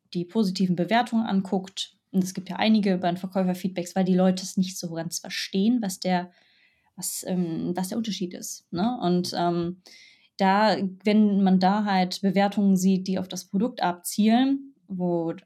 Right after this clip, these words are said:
das ist halt nicht Amazon-konform, das muss ich dazu sagen, dann gehen wir halt hin und sagen, „Hey, hier, ähm, das ist super toll, dass du unser Produkt bewertet hast und du wolltest es bestimmt auch das Produkt bewerten, nicht uns bewerten.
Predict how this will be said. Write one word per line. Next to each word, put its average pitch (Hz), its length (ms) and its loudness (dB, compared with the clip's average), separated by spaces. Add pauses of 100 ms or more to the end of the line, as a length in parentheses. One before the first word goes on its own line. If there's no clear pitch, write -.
(160)
das 180 100 0
ist 180 100 -4
halt 185 140 -6
nicht 180 200 -6
Amazon-konform, 214 680 0
das 208 120 -4
muss 160 160 -12
ich - 60 -20
dazu - 360 -4
sagen, 190 440 0 (540)
dann 196 500 2
gehen 196 240 4
wir 196 200 2
halt 185 160 2
hin 202 180 2
und 180 120 2
sagen, 180 260 -2
„Hey, 196 480 0
hier, 190 480 0
ähm, 180 220 0
das 185 180 -6
ist - 220 -6
super 240 260 -2
toll, 220 260 -2
dass 190 160 -4
du 185 60 -10
unser 180 200 -6
Produkt 240 440 -8
bewertet 240 460 -8
hast 262 360 -4
und 185 220 0 (200)
du 185 140 -6
wolltest 202 320 -2
es - 100 -10
bestimmt - 320 -2
auch - 120 -10 (320)
das 180 240 0
Produkt 269 320 0
bewerten, 170 440 0
nicht 170 160 -6
uns 339 300 0
bewerten. 214 720 -2